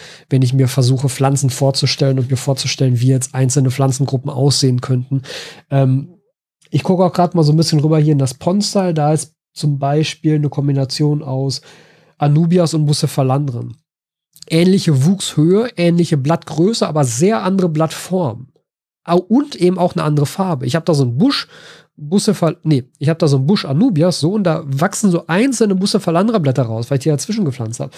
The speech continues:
Sieht meiner Meinung nach total gut und natürlich aus, aber ist natürlich ein sehr starker Kontrast, der da auftaucht. Ich hab da auch die Kombination mit Hygrophila pinnatifida, die immer mal wieder da rumkommt, und kleinen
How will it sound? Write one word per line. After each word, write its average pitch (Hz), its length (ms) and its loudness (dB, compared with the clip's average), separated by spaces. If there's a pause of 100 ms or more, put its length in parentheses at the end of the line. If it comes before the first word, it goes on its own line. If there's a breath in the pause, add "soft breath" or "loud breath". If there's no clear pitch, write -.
(160 loud breath)
Sieht - 260 0
meiner 135 220 -4
Meinung 196 260 -2
nach 202 200 -4 (180 soft breath)
total 175 340 0
gut 220 240 2
und 220 80 2
natürlich 190 460 0
aus, - 160 -10
aber 139 220 0
ist 156 120 -2
natürlich 180 340 0
ein 170 40 0
sehr 151 200 4
starker 151 420 0
Kontrast, 185 400 -2
der 131 80 -2
da 117 80 -6
auftaucht. - 540 -16 (440 loud breath)
Ich 160 160 2
hab 165 120 0
da 156 200 -2
auch 160 360 0 (240 loud breath)
die - 60 -10
Kombination 175 560 0
mit 151 160 -2
Hygrophila 147 420 -2
pinnatifida, 165 800 -2
die 156 120 -2
immer 151 160 0
mal 127 200 -2
wieder 175 220 -2
da 185 120 -4
rumkommt, 196 500 -6 (260 loud breath)
und 208 360 2 (260 loud breath)
kleinen 190 800 2